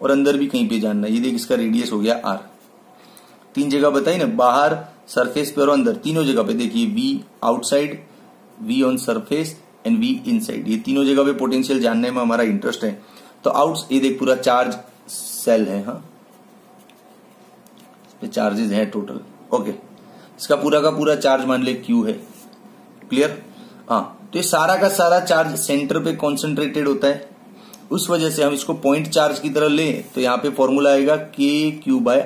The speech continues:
R, Clear? ये distance को समझ लेते हैं R, हाँ simple।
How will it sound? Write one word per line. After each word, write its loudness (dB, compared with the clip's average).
R, 0
Clear? 2
ये -2
distance -4
को -6
समझ 0
लेते -2
हैं -2
R, -4
हाँ -2
simple। -4